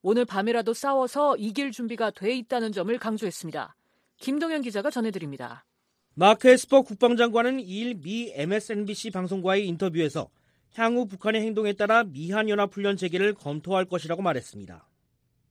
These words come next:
Speaker 2: 에스퍼 장관은 이날 인터뷰에서 북한이 또다시 미사일을 발사할 경우 어떻게 대처할 것인지를 묻는 질문에 이같이 대답하고 앞으로 수개월 사태 전개를 살펴볼 것이라고 말했습니다. 에스퍼 장관은 미국이 구체적으로 어떤 상황에서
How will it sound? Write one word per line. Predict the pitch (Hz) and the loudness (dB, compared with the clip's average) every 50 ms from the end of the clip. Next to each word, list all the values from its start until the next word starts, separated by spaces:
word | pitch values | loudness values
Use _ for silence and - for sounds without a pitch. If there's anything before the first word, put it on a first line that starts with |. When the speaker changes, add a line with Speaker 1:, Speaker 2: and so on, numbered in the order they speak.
| _ _ - | _ _ -4
Speaker 2:
에스퍼 | 156 185 190 - - 233 233 | -2 -2 -2 0 0 0 2
장관은 | 208 226 226 220 220 220 233 254 254 | 4 4 4 4 4 4 4 4 0
이날 | 233 214 220 233 233 | 0 2 2 2 2
인터뷰에서 | 208 208 185 208 214 190 208 208 196 220 233 233 | 0 -2 -2 -2 -2 2 2 2 2 2 0 -2
북한이 | 190 - 170 156 - 220 226 226 220 | -2 -6 -12 -8 -6 -4 -4 -4 -6
또다시 | - 247 233 240 233 226 254 247 | -6 -4 -4 -4 -4 -4 -4 -8
미사일을 | 214 160 139 135 185 208 208 214 220 | -6 -6 -6 -2 0 0 2 2 0
발사할 | 180 190 185 165 - 170 160 156 | 0 -2 -4 -2 0 0 0 0
경우 | - 151 156 160 117 - _ _ _ _ _ _ _ _ | -2 -4 -6 -6 -6 -8 _ _ _ _ _ _ _ _
어떻게 | - 139 165 175 - 214 196 233 | -4 -4 -2 -2 -2 -2 0 0
대처할 | 220 190 202 196 202 202 190 185 | 2 2 0 0 2 0 0 0
것인지를 | 190 190 180 180 180 170 180 185 196 185 | -2 -4 -4 -4 -6 -4 -4 -4 -4 -4
묻는 | 175 170 165 175 185 190 | -4 -4 -4 -2 -2 -4
질문에 | 180 - 165 165 175 180 143 - _ _ _ _ _ _ _ - | -4 -4 -4 -2 -2 -2 -4 -6 _ _ _ _ _ _ _ -12
이같이 | - 165 175 196 196 - 208 185 | -6 0 2 2 2 0 -4 -4
대답하고 | 170 160 151 139 - 131 123 113 135 107 131 _ _ _ _ _ _ _ _ _ _ - | -4 -4 -4 -4 -6 -6 -8 -6 -8 -8 -10 _ _ _ _ _ _ _ _ _ _ -4
앞으로 | 131 160 - - 202 226 233 220 | -4 -4 -4 -2 -4 -2 -2 -4
수개월 | - - 254 220 233 226 220 233 | -6 -8 -6 -2 0 2 2 2
사태 | 214 - 220 220 - 226 | 0 -4 -8 -6 -4 -4
전개를 | 220 208 202 190 180 185 190 214 | -2 0 0 0 0 0 0 0
살펴볼 | 208 - 226 240 - 233 214 202 202 180 | -2 -4 -8 -6 -6 -4 -2 0 -2 0
것이라고 | - 160 156 - - 156 156 190 | 0 -4 -6 -4 -4 -4 -2 0
말했습니다. | 185 143 113 - - - 101 92 - 82 - _ _ _ _ _ _ _ _ _ _ _ _ _ _ _ _ _ - | -2 -2 -2 -6 -12 -16 -16 -16 -16 -18 -20 _ _ _ _ _ _ _ _ _ _ _ _ _ _ _ _ _ 0
에스퍼 | 175 202 202 - - 262 | 2 2 2 4 2 4
장관은 | 226 240 233 233 226 233 254 269 262 202 | 6 6 4 4 4 4 4 4 2 0
미국이 | 190 202 202 220 214 262 | -2 -4 -4 -2 -2 -2
구체적으로 | 240 - - 170 - 214 208 220 208 233 254 240 | -4 -4 -8 -6 -4 0 0 2 4 4 4 4
어떤 | 202 98 127 147 - - 220 226 233 | 2 0 -2 -4 0 0 0 0 0
상황에서 | 208 214 208 196 185 165 139 135 - 156 95 | 0 -2 0 0 0 0 -2 -2 -4 -4 -6